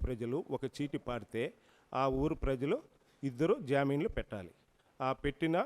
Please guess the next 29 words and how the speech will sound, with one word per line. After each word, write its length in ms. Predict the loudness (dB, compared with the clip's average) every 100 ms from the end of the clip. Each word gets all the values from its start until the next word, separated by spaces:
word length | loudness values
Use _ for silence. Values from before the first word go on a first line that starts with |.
| -2
బాండ్లన్నీ 600 | -2 0 2 0 0 0
వాళ్ళ 260 | 0 0 0
దగ్గరే 260 | -2 -2
ఉన్నాయి. 300 | -2 -4 -8 _ _ _ _ _ -4
ఆ 100 | -4 -2
చీటీల 260 | -2 0 0
బుక్ 420 | 0 -2 -2 0
కాల్ 180 | 2 2 0
చేసినాము, 580 | -2 -2 -4 -2 -4 -6 -18 -10 -4
మా 140 | -2
దగ్గర 240 | 0 -2
డబ్బులు 360 | -2 -2 0 0
లేదని 480 | 2 0 -2 -4 -6 -12 -12 -6
అప్స్ 220 | -4 -2
క్యాండిడేట్ 440 | -2 0 0 -2 -2
వెళ్ళిపోయినారు, 720 | 0 -2 -2 -4 -6 -14 -8
బయట 220 | -4 -2
వెళ్ళిపోయినారు. 580 | -2 -4 -6 -10 -10 -18 -18 -18 -18 _ -20 -20 -8
ఇప్పుడు 400 | -4 0 2 2
రెండు 240 | 4 4 4
వేల 200 | 4 2
ఇరవై 760 | 2 2 2 2 2 -2 -4 -2
రెండు 220 | 0 2
నుంచి 440 | 2 0 -2 -4 -4 -16 -20 -20 _ 2
ఓటేరు 500 | 4 6 4 2 2
నందు 420 | 0 0 0 0 -4 -20 -20 _ _
కాపురం 380 | 0 6 6 6
ఉంటున్నారు. 560 | -4 -6 -8 -8 -8 -12 -18 -20 _ _ -8
ఆ, 180 | -6